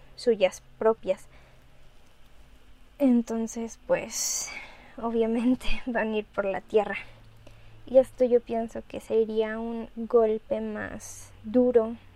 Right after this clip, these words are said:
para Lance particularmente, pero también para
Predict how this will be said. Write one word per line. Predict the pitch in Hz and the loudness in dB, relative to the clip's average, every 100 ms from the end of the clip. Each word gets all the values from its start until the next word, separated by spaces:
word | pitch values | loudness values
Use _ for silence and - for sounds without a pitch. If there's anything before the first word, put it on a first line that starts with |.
| - - - - - - - - - - - - | -20 -20 -20 -20 -20 -20 -20 -20 -20 -20 -20 -12
para | - 202 185 | -6 -4 2
Lance | 196 233 262 262 - | 4 6 4 2 -10
particularmente, | 233 - - 220 220 226 226 247 254 277 302 - - - - - - - - - - | -12 -12 -10 -8 -6 -6 -6 -8 -8 -10 -12 -20 -20 -20 -20 -20 -20 -20 -20 -20 -6
pero | 208 202 | -4 -4
también | 202 208 214 208 - | -8 -12 -10 -12 -8
para | 208 202 185 170 - | -4 -4 -4 -8 -14